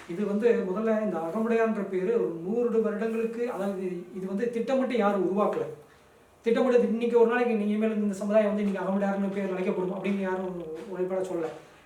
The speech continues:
இந்த பேர்கள் வந்து தொடர்ச்சியா மாற்றங்களுக்கு உட்பட்டு, உட்பட்டு வந்திருக்கு. இப்ப நான் ஏற்கனவே சொன்ன மாதிரி எட்டாம் நூற்றாண்டு கா-, காலத்துல ஆரம்பிச்சு, எட்டாம், இந்த அகமுடையார்னு இன்னைக்கு முன்னாடி இந்த பேர் என்ன சொல்றோம், நூறு வருடங்களுக்கு முன்னாடி இந்த பேர் என்ன சொல்றோம்,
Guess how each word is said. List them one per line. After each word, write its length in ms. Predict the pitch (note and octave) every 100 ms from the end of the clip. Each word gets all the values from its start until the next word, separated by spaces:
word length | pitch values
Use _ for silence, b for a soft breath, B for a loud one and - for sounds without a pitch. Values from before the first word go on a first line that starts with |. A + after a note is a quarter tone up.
| -
இந்த 120 | G3+
பேர்கள் 460 | F#3+ B3+ D4+ C4 G#3+
வந்து 240 | G3+ A#3+
தொடர்ச்சியா 640 | A#3 A3 B3+ A#3 B3+ B3+ B3
மாற்றங்களுக்கு 540 | G3+ A3 A#3+ A#3 F#3+
உட்பட்டு, 320 | F#3+ - G#3
உட்பட்டு 340 | G3 F#3 A3 F#3
வந்திருக்கு. 520 | D#3+ D3+ E3+ - B B B
இப்ப 160 | - F#3+
நான் 100 | G3
ஏற்கனவே 260 | A3 B3
சொன்ன 180 | A3+ G3+
மாதிரி 380 | F#3+ A3+ - F3+
எட்டாம் 360 | F3+ B3+ A#3+
நூற்றாண்டு 340 | A3+ A3 A3 G3
கா-, 260 | G3 F#3
காலத்துல 300 | F3+ G3 G3+
ஆரம்பிச்சு, 300 | F#3 F3+ - B3 G#3+ G3+
எட்டாம், 420 | G#3+ B3+ A#3+ A3+
இந்த 180 | F#3+ G3
அகமுடையார்னு 500 | - A#3+ A#3+ A#3+ A3+
இன்னைக்கு 240 | G3 G3+ A3
முன்னாடி 380 | G3+ G3 A#3
இந்த 120 | G#3 F#3
பேர் 140 | G3
என்ன 120 | F#3+
சொல்றோம், 260 | F#3+ F3+ F#3+
நூறு 100 | G3+
வருடங்களுக்கு 320 | G3+ G#3 F#3
முன்னாடி 180 | F#3+ G3
இந்த 60 | F3+
பேர் 160 | F#3
என்ன 120 | F3+ F#3
சொல்றோம், 200 | A3